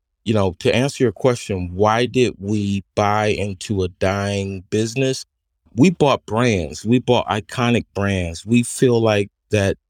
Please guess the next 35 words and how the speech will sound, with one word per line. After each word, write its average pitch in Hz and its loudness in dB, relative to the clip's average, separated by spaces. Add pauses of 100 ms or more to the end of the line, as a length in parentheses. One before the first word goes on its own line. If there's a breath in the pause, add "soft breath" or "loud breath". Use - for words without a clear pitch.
that's 104 -2
a 90 0
growing 110 4
business. 135 0
We 107 -2
feel 120 -2
like 110 2
the 98 -2
demand 104 -4
for 90 0 (340)
Black 107 0
information, 107 -2
Black 98 -2
entertainment, 113 -2
Black 92 -2
journalism 113 2
is 87 -6
a 80 -8 (120)
growing 110 4
business. 160 2 (480)
Um, 101 2
we 120 4
don't 123 2
see 117 2
it - -4
dying 110 0
at 101 2
all. 104 2
We 120 0
see 127 0 (380)
a 104 2
particular 117 0
method 113 0
of 85 -4
distribution, 101 0